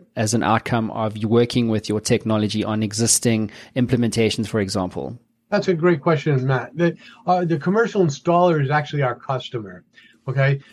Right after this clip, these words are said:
Speaker 2: um, the end user is not our customer. We,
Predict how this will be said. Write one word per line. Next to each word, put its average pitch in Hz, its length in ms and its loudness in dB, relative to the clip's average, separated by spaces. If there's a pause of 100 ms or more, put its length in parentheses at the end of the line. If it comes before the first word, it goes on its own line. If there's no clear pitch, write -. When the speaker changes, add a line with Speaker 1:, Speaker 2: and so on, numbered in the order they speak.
(120)
Speaker 2:
um, 139 460 2
the 156 200 0
end 196 260 2
user 190 500 0
is 143 200 -2
not 139 220 2
our 120 160 -2
customer. 107 520 -10
We, 175 420 2